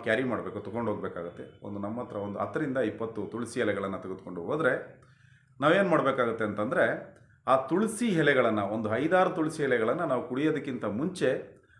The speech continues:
ಆ ಬಾಟ್ಲಲ್ಲಿ, ನೀರು ಇರ್ತಕ್ಕಂಥ ಬಾಟ್ಲಲ್ಲಿ ಹಾಕ್ಬೇಕು ಸ್ನೇಹಿತರೆ. ಆ ನೀರು, ನಾ ಬಾಟ್ಲಿನಲ್ಲಿ ತುಳಸಿ ಎಲೆಗಳನ್ನ ಹಾಕಿದ್ರೆ ಆ ನೀರು ಕೆಲವೇ ಗಂಟೆಗಳಲ್ಲಿ ಪರಿಶುದ್ಧವಾಗಿರುತ್ತೆ. ಅಂದ್ರೆ ಅಲ್ಲಿ ಇರ್ತಕ್ಕಂಥ ಕಲ್ಮಶಗಳೆಲ್ಲ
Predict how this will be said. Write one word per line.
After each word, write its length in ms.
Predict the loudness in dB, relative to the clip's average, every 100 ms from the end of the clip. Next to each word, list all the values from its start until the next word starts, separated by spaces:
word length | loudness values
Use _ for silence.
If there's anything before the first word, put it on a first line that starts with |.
| -2
ಆ 80 | 0
ಬಾಟ್ಲಲ್ಲಿ, 500 | 4 4 4 2 -2
ನೀರು 220 | 0 0
ಇರ್ತಕ್ಕಂಥ 460 | 0 0 -2 -4 -6
ಬಾಟ್ಲಲ್ಲಿ 480 | -4 -4 -4 -6 -4
ಹಾಕ್ಬೇಕು 400 | -6 -6 -10 -12
ಸ್ನೇಹಿತರೆ. 580 | -12 -14 -14 -18 _ _ _ _ _ _ _ _ _ _ 0
ಆ 460 | 4 6 6 4 0
ನೀರು, 580 | 0 2 0 -2 -8 0
ನಾ 120 | 2
ಬಾಟ್ಲಿನಲ್ಲಿ 640 | 4 4 4 4 0 0 -2
ತುಳಸಿ 360 | -4 -6 -2
ಎಲೆಗಳನ್ನ 400 | -2 0 -2 -4
ಹಾಕಿದ್ರೆ 600 | -4 -6 -6 -10 -10 -10
ಆ 160 | -6 -6
ನೀರು 760 | -4 -4 -2 0 -2 -6 -12 -6
ಕೆಲವೇ 400 | -4 -2 -4 -4
ಗಂಟೆಗಳಲ್ಲಿ 500 | -4 -4 -6 -6 -8
ಪರಿಶುದ್ಧವಾಗಿರುತ್ತೆ. 1040 | -6 -6 -6 -8 -6 -4 -4 -8 -14 -18 -20 _ -16
ಅಂದ್ರೆ 200 | -12 -10
ಅಲ್ಲಿ 160 | -8 -10
ಇರ್ತಕ್ಕಂಥ 360 | -10 -10 -10
ಕಲ್ಮಶಗಳೆಲ್ಲ 840 | -10 -8 -6 -4 -6 -4 -4 -2